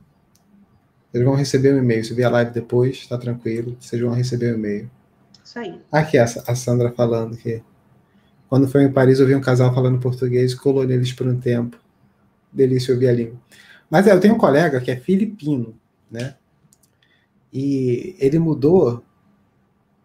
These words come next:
Speaker 1: pra, lá pra Polônia, né? Quando eu tava na Polônia, eu tinha uns três colegas dentro da empresa que falavam português. Era um rapaz de Portugal e dois brazuca.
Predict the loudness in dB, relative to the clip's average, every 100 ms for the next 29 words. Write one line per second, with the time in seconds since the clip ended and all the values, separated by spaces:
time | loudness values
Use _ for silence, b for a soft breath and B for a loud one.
0 | _ 0 2 4 4 2 0 -2 0 0
1 | 0 0 0 2 2 0 0 0 0 0
2 | 0 -2 -2 0 2 0 -2 -2 2 2
3 | 2 2 2 0 -2 2 2 0 -2 -4
4 | -4 -4 -6 -4 -4 -4 -4 -2 -2 -4
5 | -8 -6 -2 0 0 0 -2 -2 -2 -4
6 | -2 -4 -6 -10 -6 -2 -2 -2 -4 -4
7 | 0 0 2 0 0 -4 -8